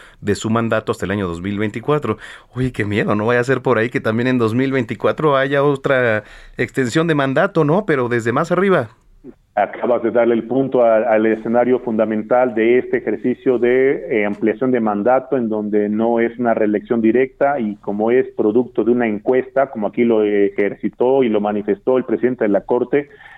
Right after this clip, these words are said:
Speaker 2: me parece desafortunado que con una ley secundaria se pretenda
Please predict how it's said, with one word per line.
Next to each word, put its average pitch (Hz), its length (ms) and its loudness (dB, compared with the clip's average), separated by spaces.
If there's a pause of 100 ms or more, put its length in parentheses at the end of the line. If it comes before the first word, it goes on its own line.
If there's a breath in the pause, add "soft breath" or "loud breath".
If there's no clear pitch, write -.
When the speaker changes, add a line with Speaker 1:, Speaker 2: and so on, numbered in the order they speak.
Speaker 2:
me 117 120 -2
parece 131 340 -2
desafortunado 117 840 -2
que - 120 -2
con 107 160 -2
una 127 200 0
ley 123 240 2
secundaria 117 960 0 (280 loud breath)
se 113 120 -2
pretenda 127 420 0